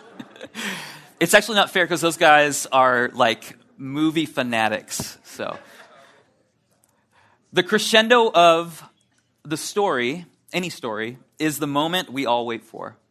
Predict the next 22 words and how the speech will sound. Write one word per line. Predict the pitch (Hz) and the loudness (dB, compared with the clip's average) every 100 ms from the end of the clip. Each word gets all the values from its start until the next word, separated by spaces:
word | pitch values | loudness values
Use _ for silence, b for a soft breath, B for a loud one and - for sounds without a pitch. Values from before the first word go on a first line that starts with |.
| _ _ b b b b b b | _ _ b b b b b b
It's | 160 180 - | 2 2 0
what | 170 185 | -2 -2
brings | 143 165 175 143 | -2 -4 -4 -6
resolution | 139 147 170 165 151 151 165 170 180 _ - | -2 0 0 -4 -6 -6 -8 -10 -16 _ -8
to | 151 | -6
the | 170 | 0
tension, | - 127 - 160 196 _ _ - | 0 -2 -8 -14 -16 _ _ -2
and | 139 143 | -2 0
it | 143 | -2
is | 151 139 - | -2 -4 -8
the | 123 139 139 - | -6 -6 -4 -2
answer | 170 196 - 151 151 - | 0 0 -6 -8 -8 -12
to | - 160 | -12 -12
the | 135 | -12
question. | - 165 - 117 - 110 _ _ _ _ _ _ _ _ _ _ _ _ b b _ | -6 -6 -6 -14 -16 -20 _ _ _ _ _ _ _ _ _ _ _ _ b b _
Ultimately, | 160 196 180 151 131 143 143 | 2 2 -2 -6 -6 -6 0
every | 143 160 175 | -2 -2 -8
story | - - 131 117 110 123 - | -10 -8 -6 -6 -6 -8 -8
is | 131 | -8
a | 135 | -6
mere | 131 123 | -6 -6
reflection | 117 - 170 175 - - 110 117 135 | -8 0 0 2 -4 -10 -8 -10 -14